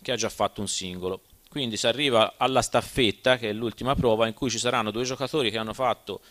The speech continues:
un singolo e una coppia e due giocatori che hanno fatto soltanto la coppia. La staffetta finale la facciamo a due quaranta, suddividendola in tre frazioni, in cui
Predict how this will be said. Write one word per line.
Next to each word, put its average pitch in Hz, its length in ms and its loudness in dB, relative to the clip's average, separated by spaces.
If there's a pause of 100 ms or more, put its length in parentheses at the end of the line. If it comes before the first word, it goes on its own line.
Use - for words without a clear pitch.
(260)
un 117 140 -6
singolo 139 420 -2
e - 20 2
una 202 140 -2
coppia 131 440 -2
e 123 140 -10
due 135 160 -8
giocatori 127 500 -4
che 101 60 -6
hanno 98 160 -6
fatto 95 240 -4
soltanto 92 440 -6
la 95 100 -2
coppia. 87 440 -12 (540)
La 180 100 0
staffetta 175 460 0
finale 113 500 0
la 123 80 -2
facciamo 117 380 0
a 110 40 2
due 120 200 0
quaranta, 107 800 0 (720)
suddividendola 147 680 2
in 120 100 0
tre - 160 4
frazioni, 107 1000 -2
in 139 100 -6
cui 110 460 0